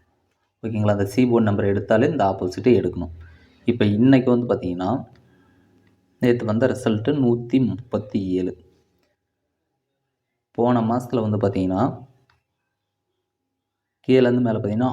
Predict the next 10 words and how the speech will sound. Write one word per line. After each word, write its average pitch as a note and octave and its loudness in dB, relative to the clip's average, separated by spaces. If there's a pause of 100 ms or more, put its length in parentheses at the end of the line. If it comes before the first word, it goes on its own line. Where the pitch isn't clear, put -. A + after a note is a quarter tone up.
அறுநூத்தி A#2+ 0
முப்பத்தி G2+ -6
ஏழு, G2 0 (580)
இங்க G2+ -4
நூத்தி B2 0
முப்பத்தி A2 -2
ஏழுன்னு A2 0 (480)
பவர்ல G#2+ 2
கொண்டு G2 -6
வந்திருக்கோம். G2 -4